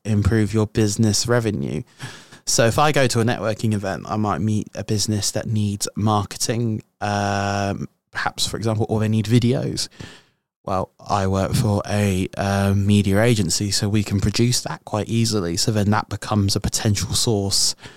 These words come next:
for us to go, "Right, okay,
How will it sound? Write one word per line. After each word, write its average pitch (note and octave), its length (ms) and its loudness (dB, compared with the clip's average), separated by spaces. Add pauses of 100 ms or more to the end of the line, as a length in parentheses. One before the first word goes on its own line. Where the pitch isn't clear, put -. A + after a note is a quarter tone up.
(260)
for - 180 -4
us G#2+ 260 2
to C3 80 0
go, G#2 360 4
"Right, G#2 480 2
okay, G#2+ 600 2